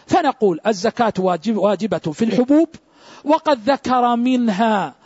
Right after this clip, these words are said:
رسول الله صلى الله عليه وسلم مثالين في حديث أبي موسى ومعاذ رضي الله عنهما، وهما الشعير والحنطة، علاوة على أن الحديث هذا في كلام لأهل العلم،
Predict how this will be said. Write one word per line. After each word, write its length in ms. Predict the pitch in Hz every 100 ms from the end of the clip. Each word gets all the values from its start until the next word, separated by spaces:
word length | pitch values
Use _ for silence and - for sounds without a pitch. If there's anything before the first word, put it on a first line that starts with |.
| _ -
رسول 520 | 185 220 - 240 240
الله 440 | 240 233 247 214 226
صلى 280 | - 240 233
الله 380 | 240 233 233
عليه 280 | 226 233 220
وسلم 520 | 220 202 262 277 330 370 - - 247
مثالين 1000 | 339 - 247 226 202 202 185 175 233 320 - -
في 200 | - 285
حديث 480 | - 247 254 196 185
أبي 360 | 175 262 247 226
موسى 400 | 214 196 - 165
ومعاذ 600 | 170 254 254 220 240 175
رضي 280 | 220 233 226
الله 320 | 226 214 214
عنهما، 400 | 240 285 294 311 _ - - 196
وهما 600 | 214 202 269 262 294 311 - -
الشعير 840 | 226 226 - 214 185 180 233 277 233
والحنطة، 600 | 180 147 - 156 - 127 - - 214
علاوة 840 | 240 330 370 262 202 - 202 196
على 220 | 185 208 208
أن 260 | 254 240
الحديث 560 | 190 - 180 202 180 185
هذا 420 | 185 165 165 165 - - -
في 180 | 330 -
كلام 440 | - 190 196 160
لأهل 300 | 170 175 156
العلم، 440 | 147 151 190 170